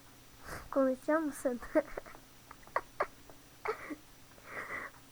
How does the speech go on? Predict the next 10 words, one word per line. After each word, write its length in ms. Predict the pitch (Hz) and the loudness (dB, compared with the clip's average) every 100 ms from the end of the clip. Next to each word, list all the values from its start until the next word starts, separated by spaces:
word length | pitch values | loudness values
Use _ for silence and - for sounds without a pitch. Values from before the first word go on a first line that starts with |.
| - | 6
Oğlum 260 | 294 302 277 | 8 8 6
adını 380 | 285 269 294 302 | 4 6 6 6
söylemeden 680 | 311 285 294 294 294 277 | 8 10 10 10 8 8
neden 260 | 277 269 320 - | 8 10 10 10
<laughs> 60 | |
ben 300 | 339 262 262 | 12 12 10
diyorsun 200 | 262 247 | 6 4
oraya? 480 | 247 240 233 - 294 - - - - - - - - - - - - - - - - - - 320 - - - - - - - - - - | 0 -2 -4 -4 -4 -6 -12 -12 -18 -18 -20 -20 -20 -20 -20 -20 -20 -20 -20 -18 -18 -16 -14 -12 -12 -14 -16 -16 -16 -16 -14 -16 -16 2
Tamam, 220 | 320 294 277 | 8 8 8
girdim, 340 | 339 370 294 | 6 4 0